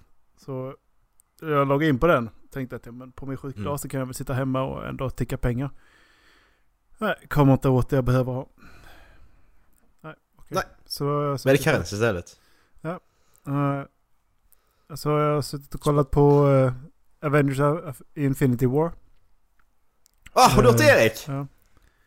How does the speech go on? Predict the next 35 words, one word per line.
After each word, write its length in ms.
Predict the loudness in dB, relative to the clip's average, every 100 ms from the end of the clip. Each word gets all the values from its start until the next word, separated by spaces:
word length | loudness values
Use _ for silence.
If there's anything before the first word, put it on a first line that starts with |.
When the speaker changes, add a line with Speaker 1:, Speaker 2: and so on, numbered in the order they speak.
| _ _ -2
Speaker 2:
Åh, 140 | 2 4
jävla 460 | 6 6 6 6 6
Erik! 440 | 6 6 2 -4
Speaker 1:
Ehm, 1040 | -6 -4 -2 -2 -2 -4 -6 -10 -12 -14 -18 -20 -10
Speaker 2:
Jag 100 | 0 4
vill 60 | 6
Speaker 1:
och 40 | 6
Speaker 2:
rakt 100 | 6
in 80 | 2
på 60 |
spoiler-territorium, 880 | 2 6 6 6 6 4 6 4 6
eller? 220 | 6 4 2 -10 _ _ _ _
Speaker 1:
Ja, 80 | 2
det 100 | 4
kan 120 | 4
vi 80 | 4
ta 160 | 6 4
alldeles 160 | 4
strax. 280 | 0 -4 -8 -20 -6
Ehm, 520 | 0 4 4 2 2
Speaker 2:
Ja. 160 | 4 4 2 -12 _ _ _ _ _ -6
Speaker 1:
vad 100 | 2
har 80 | 4
jag 20 |
mer 120 | 6
gjort? 260 | 6 4 4
Jag 80 | 4
har 180 | 4 4
faktiskt 380 | 2 -2 -6 -10 _ 0
tagit, 420 | 2 2 -2 -6
eh, 60 | -2
och 440 | 0 0 -2 -6
städat 340 | -2 -2 -2 -4
lite 180 | -8
här, 140 | -8